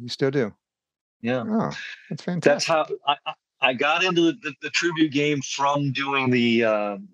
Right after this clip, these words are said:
Speaker 2: the, the Quadrophenia, um, you know,
Speaker 1: Oh.
Speaker 2: when I was doing the Quadrophenia gig, because the band that was in that, uh, piece at the time was a, this, the show was built around that band. It was like a thirty-person cast, sh-,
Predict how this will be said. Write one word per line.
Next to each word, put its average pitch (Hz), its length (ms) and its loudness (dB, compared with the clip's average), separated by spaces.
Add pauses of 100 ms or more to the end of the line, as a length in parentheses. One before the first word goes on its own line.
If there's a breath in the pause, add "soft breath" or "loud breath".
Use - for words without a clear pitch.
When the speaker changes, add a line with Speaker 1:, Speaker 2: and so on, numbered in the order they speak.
Speaker 2:
the, 117 320 2
the 107 600 2
Quadrophenia, 110 720 0 (340)
um, 104 400 0
you 110 60 4
know, 104 80 4
Speaker 1:
Oh. - 20 4
Speaker 2:
when 107 100 6
I 104 40 4
was 104 180 0
doing 107 220 2
the 101 80 0
Quadrophenia 104 720 0
gig, 95 260 2
because 101 340 0
the - 140 -8
band 120 320 4
that 113 120 2
was 113 180 0
in 120 140 -2
that, 113 240 2 (1400 loud breath)
uh, 110 240 6
piece - 380 2
at 117 100 -2
the - 80 -10
time 107 380 0
was 120 340 4 (100)
a, 113 300 2 (1040 loud breath)
this, 139 220 4
the 151 100 2
show 147 360 4
was 123 180 2
built 123 260 -4
around 117 340 2
that 110 220 2
band. 110 500 2
It 120 40 -10
was 120 160 -8
like 113 120 -4
a 110 140 -4
thirty-person 120 960 4
cast, 113 560 2
sh-, - 200 4